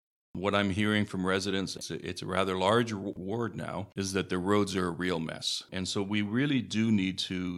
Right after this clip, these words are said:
catch up on the lost four years of road infrastructure upgrades.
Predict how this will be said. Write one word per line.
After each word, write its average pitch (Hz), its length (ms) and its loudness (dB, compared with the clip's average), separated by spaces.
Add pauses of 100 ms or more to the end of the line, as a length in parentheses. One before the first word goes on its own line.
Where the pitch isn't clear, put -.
catch 131 300 -2
up 107 200 -2
on 95 140 -4
the 92 80 -6
lost 95 420 -4
four 104 280 0
years 95 400 -2
of 90 360 -4
road 95 220 0
infrastructure 92 640 -6
upgrades. 101 560 -6